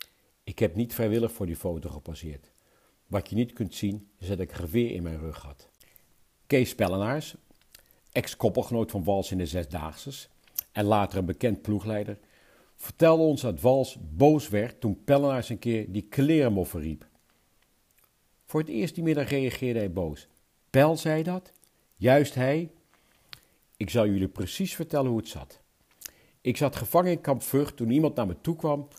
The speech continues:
en vroeg: "Was Pellenaars lid van de S S? Hij ontkent het namelijk, maar staat wel ingeschreven." Toen dacht ik: "Laat ik hem redden, want wie weet kan hij mij later ook nog eens helpen."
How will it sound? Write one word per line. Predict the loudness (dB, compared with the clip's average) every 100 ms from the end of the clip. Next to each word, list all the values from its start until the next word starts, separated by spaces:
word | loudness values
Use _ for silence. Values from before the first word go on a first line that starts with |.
| _
en | -8
vroeg: | -2 -2 -2 -6 _ _ _ _ -4
"Was | -2 -2
Pellenaars | 4 6 6 2 2
lid | 2 2
van | 2 -2
de | -2
S | -2 -2
S? | -2 -6 -16 -20 -10
Hij | 4 4
ontkent | 4 2 2 2
het | 2 -2
namelijk, | -2 -2 -4 -6 -12 _ _ 0
maar | 2 2
staat | 2 2
wel | 2
ingeschreven." | 4 0 -2 -4 -2 -2 -4 -12 _ _ _ _ _ _ _ _ _ _
Toen | -4 2
dacht | 6 4 4
ik: | 0 0 -10 _ -18
"Laat | 2 4
ik | 4
hem | 2 0
redden, | 2 2 0 -4 _
want | -4 -2 0
wie | 2
weet | 4 2 0 -4
kan | -2 0
hij | 0
mij | 0
later | -2 -4 -6
ook | -4 -4
nog | -4
eens | -4 -4
helpen." | -6 -8 -14